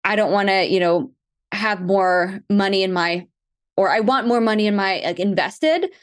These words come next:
but I was just like, "Oh, but I don't wanna do that, but I don't wanna do that, but I don't wanna do that." And I just did that for years and years and years. I would still never get the result that I wanted. Instead of being like, "Oh, okay, I'm gonna try this. Oh, I'm gonna learn about this. Okay, I'm gonna try this again. Oh,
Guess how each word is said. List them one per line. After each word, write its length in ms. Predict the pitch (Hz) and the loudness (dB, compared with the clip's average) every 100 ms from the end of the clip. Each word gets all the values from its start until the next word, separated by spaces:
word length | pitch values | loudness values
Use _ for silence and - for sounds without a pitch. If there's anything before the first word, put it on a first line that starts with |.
| _ _ - | _ _ -6
but 160 | - - | -6 -4
I 340 | 185 175 180 185 | -4 -2 0 0
was 140 | 185 | 0
just 80 | 190 | -2
like, 80 | 214 | -2
"Oh, 80 | 220 | 0
but 100 | 214 | 0
I 20 | |
don't 120 | 214 | 0
wanna 100 | 220 | 0
do 100 | 202 | 0
that, 180 | 175 147 | -2 -2
but 60 | 185 | -2
I 20 | |
don't 120 | 202 | -2
wanna 120 | 185 | -2
do 100 | 196 180 | -2 -2
that, 180 | 156 | -2
but 100 | 175 | -2
I 40 | 180 | -2
don't 120 | 185 | -2
wanna 160 | 185 185 | -2 -2
do 120 | 180 | -2
that." 140 | 175 | -2
And 100 | 120 | -2
I 60 | 190 | -4
just 200 | 190 - | -4 -4
did 100 | 190 | -2
that 180 | 196 - | -2 -2
for 80 | 180 | -2
years 360 | 170 175 175 | 0 0 -2
and 120 | 175 156 | -2 -4
years 180 | 165 | -4
and 80 | 160 | -2
years. 160 | 170 208 | -2 -2
I 60 | |
would 100 | 220 | -4
still 180 | - 349 | -2 0
never 200 | 339 262 | 2 0
get 180 | 208 196 | -2 -4
the 80 | 160 | -4
result 400 | 165 175 147 - | -4 -2 -2 -2
that 140 | 165 | -4
I 80 | 143 | -4
wanted. 440 | - - - - - _ _ | -2 -4 -4 -6 -10 _ _
Instead 400 | - 202 - 254 | 0 0 2 0
of 140 | 247 214 | 2 2
being 180 | 208 185 | 0 2
like, 240 | 175 - - | 0 0 0
"Oh, 400 | 415 247 180 - - - | 2 2 0 -2 -12 -2
okay, 120 | 294 | 0
I'm 100 | 294 | 2
gonna 120 | 381 | 2
try 240 | - 349 311 | 0 0 0
this. 400 | 294 - - - - | 0 -2 -8 -8 0
Oh, 100 | 294 | 0
I'm 60 | |
gonna 160 | 302 359 | 2 0
learn 140 | 320 | 0
about 280 | 269 202 - | 0 -4 -2
this. 360 | 233 - - - 311 | -4 -4 -8 -10 -6
Okay, 140 | 285 | -2
I'm 80 | 254 | 0
gonna 100 | 294 | -2
try 220 | 311 311 | -2 -2
this 180 | 294 269 | -2 -4
again. 380 | 214 233 151 - | -4 -2 -2 0
Oh, 240 | 202 | -2